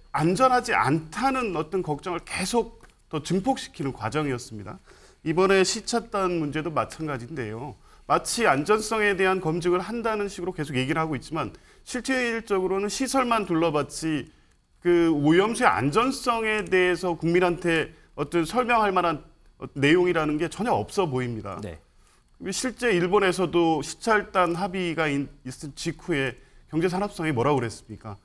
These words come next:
Speaker 1: 안전성에 대한 검증은 없다고 그랬습니다.
Speaker 2: 음.
Speaker 1: 그냥 한국민에게 이해를 구하기 위한 설명을 들으러 오라는 취지였고요. 실제 시찰단의 이번 일정도 그대로 진행됐습니다. 그러니까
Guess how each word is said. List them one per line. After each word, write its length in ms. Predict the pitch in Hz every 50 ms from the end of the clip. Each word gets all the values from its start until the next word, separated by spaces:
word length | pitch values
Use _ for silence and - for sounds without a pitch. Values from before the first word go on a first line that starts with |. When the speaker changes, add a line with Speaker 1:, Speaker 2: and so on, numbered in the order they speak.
| _ -
Speaker 1:
안전성에 460 | - 117 135 151 208 247 233 240 214 208
대한 160 | 185 185 196
검증은 280 | 160 147 156 185 214
없다고 340 | - 165 160 - - 214 254
그랬습니다. 500 | 214 147 - - - 113 104 107 151 151 - - -
Speaker 2:
음. 220 | 104 98 95 92 92
Speaker 1:
그냥 380 | 127 180 208 160 - 131 - - - - _ _ _
한국민에게 800 | - - 262 277 277 262 277 277 277 262 247 226 220 214 226 220
이해를 420 | 165 156 160 190 220 226 214 233
구하기 280 | 196 175 185 185 185 165
위한 100 | 196 202
설명을 540 | 196 - - 330 330 302 311 294 277 269 214
들으러 260 | - 175 160 190 202
오라는 520 | 160 117 117 147 160 160 156 139 117 110 - - _ -
취지였고요. 580 | - - 240 220 220 202 156 139 - 175 170
실제 580 | 160 - 233 254 240 - - 175 170 214 - - - _ _ _ _
시찰단의 920 | - 220 202 - - 240 233 226 226 226 - 214 208 196 196 202 190 160
이번 240 | 147 165 175 165 151
일정도 640 | 131 156 170 165 - 190 165 156 160 190 151 - - - _ _ _
그대로 320 | - 160 147 247 269 262
진행됐습니다. 640 | - - 160 147 170 170 147 139 - 123 117 104 104
그러니까 560 | - 151 170 185 180 190 202 185 117 82 -